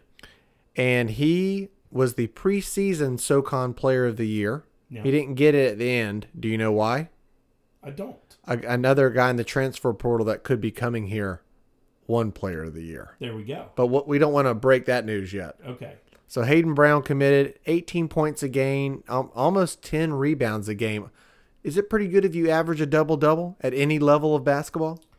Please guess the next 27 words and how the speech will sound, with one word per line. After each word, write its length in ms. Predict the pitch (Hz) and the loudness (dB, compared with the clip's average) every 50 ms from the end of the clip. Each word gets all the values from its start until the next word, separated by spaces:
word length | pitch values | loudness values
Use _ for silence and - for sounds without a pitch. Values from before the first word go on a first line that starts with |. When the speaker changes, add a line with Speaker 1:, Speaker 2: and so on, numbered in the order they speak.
| _ _ _ _ _ | _ _ _ _ _
Speaker 2:
It's 100 | _ - | _ -12
better 220 | _ 139 135 131 | _ -6 -6 -6
than 180 | 120 113 107 104 | -6 -8 -8 -10
not. 320 | 104 120 139 143 131 131 - _ - - | -10 -10 -10 -10 -12 -14 -18 _ -16 -4
Speaker 1:
Is 160 | - 151 151 165 | -2 0 0 0
it 140 | 175 156 147 | -2 2 4
better 280 | 170 180 202 226 226 | 6 6 8 6 4
than 220 | 208 180 180 170 160 | 4 4 2 2 2
the 80 | 143 | 0
Skeeza 1000 | 135 - - - - - - 175 185 185 190 180 165 175 180 170 170 165 165 160 - _ _ _ _ _ | -2 -2 -6 -8 -10 -6 -4 -2 -2 -2 -2 -2 2 4 4 6 6 4 2 -2 -6 _ _ _ _ _
one 280 | - 127 135 147 147 147 | -4 0 2 2 4 4
A 180 | 147 147 151 147 | 4 4 4 4
League 440 | 143 143 151 151 151 151 147 - | 4 4 4 4 4 2 0 -2
in 160 | - - 135 127 | -4 -8 -8 -6
South 280 | - - 147 139 139 - | -2 0 0 0 0 -2
Carolina? 540 | - 151 139 135 135 135 143 143 151 147 - - | 0 0 2 2 2 2 0 0 -2 -4 -6 -10
Speaker 2:
Yes. 400 | 139 110 110 - - - - _ _ _ _ _ _ _ _ | -12 -14 -14 -16 -18 -20 -20 _ _ _ _ _ _ _ _
Speaker 1:
So 180 | - - 143 135 | -2 0 2 2
the 100 | 127 123 | 2 0
Ben 300 | 117 123 160 170 175 170 | 2 2 2 4 4 4
Lippen, 400 | 170 170 165 165 165 151 143 127 | 4 4 4 4 2 0 0 -2
Cardinal 360 | - - 151 147 143 139 135 | 0 4 4 4 6 4 2
Newman, 320 | 135 135 139 135 127 123 113 | 2 2 2 2 0 -2 -2
Heathwood 380 | 110 139 143 143 - 131 117 | -2 -2 -2 -2 -2 -2 -2
Hall 280 | 107 127 127 120 113 110 | 0 2 2 2 2 0
crowd. 560 | - - 113 107 101 95 90 87 87 82 - | -2 -2 -2 0 0 0 -2 -4 -6 -8 -12
Speaker 2:
<laughs> 40 | - | -18